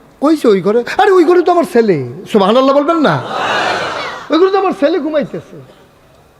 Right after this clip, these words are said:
তো এখন মহিলা দৌড় দিতে চাইছে,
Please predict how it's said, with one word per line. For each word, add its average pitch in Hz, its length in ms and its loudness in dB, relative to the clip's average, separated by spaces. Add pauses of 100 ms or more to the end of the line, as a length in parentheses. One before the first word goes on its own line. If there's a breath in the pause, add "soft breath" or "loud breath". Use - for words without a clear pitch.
(1160)
তো - 60 -2
এখন 170 380 -2 (600)
মহিলা 180 320 2
দৌড় 180 240 0
দিতে 156 280 -4
চাইছে, 180 320 -6